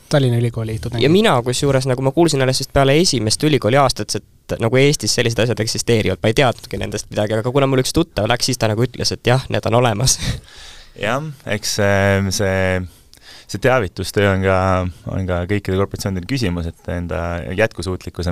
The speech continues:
Speaker 3: mõttes. Aga ma usun, et Tartu Ülikooli elu annab see hästi palju juurde, see on mulle isiklikult hästi palju juurde andnud, et, ähm, noh, toon kas või näite parlamendist, et see,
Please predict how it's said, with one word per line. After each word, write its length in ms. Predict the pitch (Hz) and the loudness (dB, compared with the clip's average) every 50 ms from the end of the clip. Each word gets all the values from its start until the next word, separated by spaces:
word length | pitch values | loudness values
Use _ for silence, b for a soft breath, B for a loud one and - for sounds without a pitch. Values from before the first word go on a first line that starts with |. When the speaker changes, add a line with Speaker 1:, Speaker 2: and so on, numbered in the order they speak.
| 90 | -2
Speaker 3:
mõttes. 320 | 95 101 - - 87 - - B B B B B B B B B B B B - | -2 -2 -2 -4 -4 -4 -6 B B B B B B B B B B B B -10
Aga 380 | - 90 - 92 92 90 90 90 | -10 -8 -4 -4 -2 -2 -2 0
ma 120 | 95 110 135 | 0 0 2
usun, 160 | 131 143 117 | 2 2 0
et 120 | 98 92 - - | -2 -4 0 0
Tartu 320 | 120 131 147 - - 98 | 0 0 0 -2 -2 -2
Ülikooli 380 | 107 113 110 92 95 92 104 113 | 0 0 2 2 2 2 2 2
elu 80 | 113 95 | 2 2
annab 200 | 95 92 87 - | 0 -2 -2 -2
see 80 | - 101 | -4 -6
hästi 160 | 98 - - 85 | -6 -8 -10 -8
palju 140 | 85 80 82 92 | -6 -4 -2 0
juurde, 380 | 120 131 113 90 82 90 85 78 - - | 0 0 0 0 0 -2 -4 -4 -6 -6
see 80 | - 101 | -4 -4
on 20 | 101 | -2
mulle 140 | 101 98 110 | -2 -4 -4
isiklikult 380 | 113 117 - - - 87 - - | -4 -6 -10 -10 -14 -12 -8 -8
hästi 220 | 92 - - - 82 | -8 -8 -8 -10 -8
palju 140 | 82 85 90 | -6 -4 -4
juurde 220 | 98 98 82 85 87 | -4 -4 -4 -4 -4
andnud, 300 | 87 87 82 82 80 - B B B B B B B 87 | -4 -4 -6 -8 -10 -12 B B B B B B B -10
et, 240 | 87 87 - _ - | -10 -10 -10 _ -4
ähm, 380 | 87 85 87 85 87 87 87 85 | -4 -2 -2 -2 -2 -2 -2 -2
noh, 140 | - 80 - | -4 -4 -2
toon 220 | - 104 98 95 98 | -2 0 2 2 2
kas 160 | 98 - - | 2 2 0
või 60 | 92 | 0
näite 240 | 98 101 101 - - - | -2 -2 -2 -4 0 2
parlamendist, 640 | 113 135 123 101 92 92 90 90 85 85 - - | 2 2 2 2 0 0 -2 -2 -4 -6 -6 -8
et 80 | 85 - | -10 -8
see, 300 | - 92 85 85 82 | -6 -4 -4 -2 -4